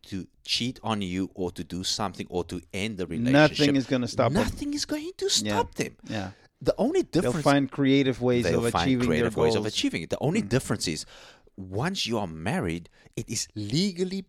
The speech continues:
Speaker 1: binding, which means you can be legally liable for what you are doing if something are premeditated.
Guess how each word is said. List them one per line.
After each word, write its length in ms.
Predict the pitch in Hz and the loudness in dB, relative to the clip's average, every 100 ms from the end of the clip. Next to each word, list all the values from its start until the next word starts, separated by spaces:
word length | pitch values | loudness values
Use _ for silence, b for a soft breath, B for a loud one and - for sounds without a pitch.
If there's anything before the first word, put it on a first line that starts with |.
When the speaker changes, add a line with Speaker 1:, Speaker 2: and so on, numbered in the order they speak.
| 139 | -10
Speaker 1:
binding, 480 | 95 101 117 78 71 | -8 -4 -6 -6 -8
which 240 | 80 - | -6 -6
means 300 | 87 101 104 | -4 -4 -6
you 60 | 95 | -8
can 240 | - 113 | -6 -8
be 140 | 92 87 | -6 -8
legally 600 | 78 90 127 139 147 143 | -6 -2 -2 -2 -4 -4
liable 840 | 101 90 92 147 160 73 69 85 b - | -6 -6 -4 -4 -4 -4 -4 -6 b -14
for 220 | - 82 | -8 -6
what 300 | 80 95 - | -4 -4 -6
you 100 | 92 | -6
are 120 | 98 | -8
doing 380 | 87 117 175 190 | -6 -4 -4 -4
if 100 | 85 | -6
something 420 | - - 71 92 90 - | -6 -6 -6 -10 -10 -6
are 240 | 76 78 | -4 -4
premeditated. 1120 | - - 80 85 76 85 - - 427 - - | -4 -8 -8 -8 -8 -8 -4 -4 -4 -6 -14